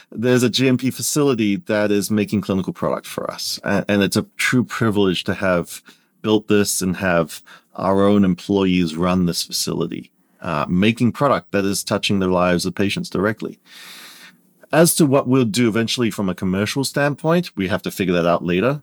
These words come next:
We're still in phase one, of course. Uh, but the vision here is that what we're doing is not that difficult in terms of cell manipulation.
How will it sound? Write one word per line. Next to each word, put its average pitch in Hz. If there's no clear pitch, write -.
We're 101
still 101
in 92
phase 85
one, 107
of -
course. 139
Uh, 101
but 113
the 107
vision 123
here 127
is 95
that 98
what 117
we're 113
doing 113
is 95
not 107
that 98
difficult -
in 87
terms 90
of 85
cell 85
manipulation. 85